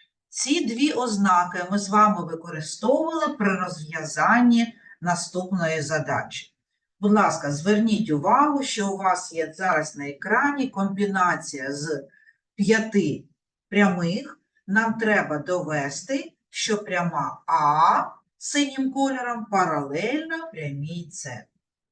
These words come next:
Розглядаємо з вами першу частинку цього малюнку, в якій можна вже, е,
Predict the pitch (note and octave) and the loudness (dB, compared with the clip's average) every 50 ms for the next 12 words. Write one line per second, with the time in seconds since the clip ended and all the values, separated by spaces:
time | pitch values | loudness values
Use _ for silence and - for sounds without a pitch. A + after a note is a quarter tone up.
0 | _ _ _ E3 F#3+ F#3+ F3+ G3+ G#3 A#3 G#3 C4 D4+ F4 F#4 F4 E4+ D4+ C#4 C4 | _ _ _ -10 -8 -8 -6 -6 -4 -2 0 0 0 0 0 -2 -4 -4 -4 -2
1 | A3 G#3 G#3 G3 A3 A3+ A#3+ A#3+ A3+ G#3+ G#3 F#3+ F3 F3 - - _ _ _ _ | -2 -2 -2 -2 0 2 2 2 2 2 0 -2 -2 -6 -10 -14 _ _ _ _
2 | _ _ _ _ _ _ _ _ _ _ _ _ _ _ _ _ _ _ _ - | _ _ _ _ _ _ _ _ _ _ _ _ _ _ _ _ _ _ _ -2
3 | B3+ C#4 D#4+ - - B3 A3 G#3 G#3+ G#3 - - - A3 A3+ A3 G#3 G3+ F#3+ - | 0 0 0 -2 -6 -10 -10 -8 -6 -6 -6 -6 -8 -8 -6 -4 -4 -4 -4 -6
4 | - - F#3 F3 F3+ G3 G3+ G3+ F3 F3 E3 D#3 D#3+ D#3+ D3+ D3 D#3 D3+ D#3 F#3 | -8 -8 -8 -6 -6 -6 -6 -2 0 0 0 0 0 0 0 0 -2 -4 -6 -6
5 | G3+ A#3 - - _ _ _ _ _ _ _ - E3 F3 G3 G#3 G#3 G#3 B3 B3+ | -6 -6 -6 -8 _ _ _ _ _ _ _ -18 -10 -2 0 0 0 2 0 0
6 | B3+ A#3+ A3 A3+ A#3+ B3 A#3 G#3+ G#3 G3+ G3 G3+ G3 G3 - G#3+ G3+ F#3+ | 0 2 2 4 4 4 2 2 0 0 0 0 -2 -2 -2 -2 -2 -2